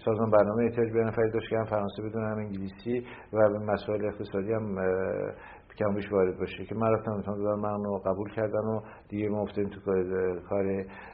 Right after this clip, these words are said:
عمرانی از، اه، شروع سال هزار و سیصد و سی و پنج که می‌شد، اه،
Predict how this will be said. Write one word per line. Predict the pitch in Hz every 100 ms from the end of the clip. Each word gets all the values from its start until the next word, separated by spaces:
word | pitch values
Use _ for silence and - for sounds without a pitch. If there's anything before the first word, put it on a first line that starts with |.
| - - 104
عمرانی | 104 92 95 95 101
از، | 92 82 85
اه، | 85 85 85 87 90 85 80 - - -
شروع | 98 98 107 101 101 98 - - - -
سال | 101 95
هزار | 90 92 95
و | 92
سیصد | - - 98 92
و | 92 95 92 -
سی | -
و | 90
پنج | 87 95 101 98 98 - - - -
که | 95
می‌شد، | 95 95 98 90 87
اه، | 87 85 87